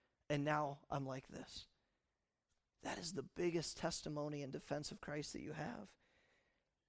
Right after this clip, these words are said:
That, that's your Ebenezer. Everybody's got at least one pile of stones, right? When God, well, if you're saved, when God came into your life and he saved you, you've got one pile of stones. Have you set up more? Will you set up more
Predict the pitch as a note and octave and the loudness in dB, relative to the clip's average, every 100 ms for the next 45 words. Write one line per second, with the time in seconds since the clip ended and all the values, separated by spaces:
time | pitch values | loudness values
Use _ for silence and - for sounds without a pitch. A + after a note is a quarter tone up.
0 | _ _ _ _ _ _ - F3 - D3+ | _ _ _ _ _ _ -2 -2 0 0
1 | D#3 - D#3 F3+ F#3 E3+ D3+ D#3 F3 A#3+ | 0 2 2 2 2 0 -2 8 8 12
2 | A#3+ A3 F#3 G3 F3 G3 F3+ F#3 F3+ D#3 | 10 12 12 12 12 10 6 6 6 6
3 | - - _ - D3 C#3 D#3 - B2+ C#3+ | 2 -6 _ 6 8 8 4 0 -2 -2
4 | D3+ C#3+ C#3 D3 D3+ E3 D#3+ D#3+ - - | 2 2 2 2 4 4 2 -2 -12 -20
5 | _ D#3+ D#3 - - C#3+ - D3+ C3 C#3+ | _ 8 8 8 4 2 4 4 2 2
6 | D3+ D3 D#3 D#3+ E3+ E3 D3+ D3+ C#3+ C#3+ | 2 8 6 6 4 4 4 4 6 4
7 | C#3+ C#3 C#3+ - C#3+ C#3+ - C#3 C#3 _ | 2 -4 -4 -2 -2 -2 -6 -8 -10 _
8 | _ - D#3 G3 F3+ F3+ D#3+ D3+ C3+ C#3+ | _ -2 8 8 8 4 2 0 0 0
9 | - C#3 C#3+ D3 - - - D#3 D#3+ F#3 | -2 -2 -6 -10 -14 -20 -2 2 6 6
10 | G#3 F#3+ D#3 F3+ A3 - _ _ _ _ | 6 4 0 -2 -6 -14 _ _ _ _
11 | - - D#3 F3 F#3+ - - G3+ D#3 E3 | -16 2 6 6 4 2 2 2 -4 -8
12 | G3 | -10